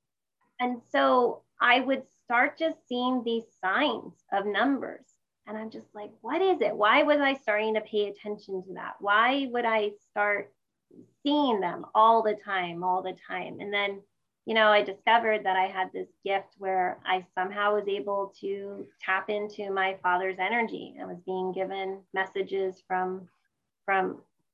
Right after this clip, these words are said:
from above in that sense. And, and I think that was one of the things that kept me alive for quite a while, because when your life truly falls apart and you, you just don't know how you're gonna pull yourself out of it, I do think we need to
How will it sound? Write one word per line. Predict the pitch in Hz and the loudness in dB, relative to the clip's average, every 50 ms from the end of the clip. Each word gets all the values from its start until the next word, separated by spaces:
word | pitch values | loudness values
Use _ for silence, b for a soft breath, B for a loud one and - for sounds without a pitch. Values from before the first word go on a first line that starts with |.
| _ _ | _ _
from | - 196 196 196 | -2 -2 0 0
above | 190 180 202 214 226 226 226 | 2 4 6 8 8 8 6
in | 220 214 208 | 4 2 2
that | 208 208 208 214 214 - _ - | 2 4 4 2 2 -2 _ -6
sense. | 185 175 175 175 - _ - | -6 -6 -6 -8 -12 _ -12
And, | 180 180 175 175 180 - - | -12 -10 -8 -8 -10 -8 -6
and | 190 190 185 190 190 185 180 - - | -6 -4 -2 -2 -2 -4 -4 -6 -4
I | 202 202 | -4 -2
think | 202 - 220 214 202 - | 0 0 -2 0 2 2
that | 196 202 214 - | 4 4 4 2
was | 208 190 190 | 0 -2 -4
one | 196 190 | -4 -6
of | 185 180 | -6 -6
the | 180 185 185 - | -8 -8 -10 -8
things | 185 185 190 190 180 185 | -8 -6 -6 -6 -4 -4
that | 175 - - _ _ - | -4 -6 -6 _ _ -2
kept | - 208 - - | -2 0 0 0
me | 202 190 | -2 -2
alive | 180 180 175 175 175 185 196 196 190 180 - - | -2 0 0 0 0 0 0 0 -2 -4 -8 -12
for | 180 180 | -16 -16
quite | - _ - 180 175 165 | -12 _ -4 -4 -4 -4
a | 165 | -4
while, | 160 175 180 185 180 - - - - - - _ _ - | -2 2 4 4 4 4 2 -2 -8 -12 -16 _ _ -12
because | 196 196 196 190 185 180 185 | -12 -8 -4 -2 -2 -2 -2
when | 190 190 196 | -4 -4 -2
your | 196 196 196 196 | -2 -2 -2 -2
life | 202 196 208 233 240 - - | 0 2 2 2 0 -2 -12
truly | - - 214 214 214 208 202 196 196 - | -8 -2 2 2 4 4 2 0 -2 -4
falls | - 185 180 180 180 180 180 | -2 0 2 2 0 -2 -4
apart | 175 175 - _ - 196 185 180 - - - - _ _ _ _ _ _ _ _ _ _ _ - | -8 -10 -10 _ 2 4 4 4 2 0 -6 -10 _ _ _ _ _ _ _ _ _ _ _ -2
and | 196 190 196 196 | 0 0 2 2
you, | 196 190 190 185 185 185 185 185 180 180 180 - - | 2 2 2 2 2 0 0 0 0 -2 -4 -6 -6
you | 202 208 | -6 -2
just | 185 208 208 202 202 - | 2 2 0 0 0 0
don't | - 202 190 - - 190 | 2 4 4 4 2 0
know | 185 185 185 180 180 180 | 0 2 2 0 0 -2
how | - - 208 196 196 | -2 0 2 4 4
you're | 196 196 185 185 | 4 2 2 2
gonna | 190 180 180 180 180 - _ | 0 0 0 -2 -4 -6 _
pull | - 196 196 185 | -4 0 0 0
yourself | 185 180 175 - - 185 180 175 175 - - - | 0 -2 -4 0 2 2 2 2 0 -6 -2 2
out | 185 190 196 190 185 | 4 4 6 4 2
of | 175 175 | 0 -2
it, | - - - - - _ _ _ _ _ _ _ _ _ _ - | -4 -6 -6 -6 -10 _ _ _ _ _ _ _ _ _ _ -6
I | 202 | -6
do | 208 185 - 208 220 226 247 240 | -6 -4 -2 -2 0 0 0 0
think | 240 214 214 208 202 202 | 0 0 0 0 0 0
we | 196 196 | 0 0
need | 196 196 196 196 185 185 - | 0 0 -2 -4 -6 -6 -4
to | 196 190 | -6 -6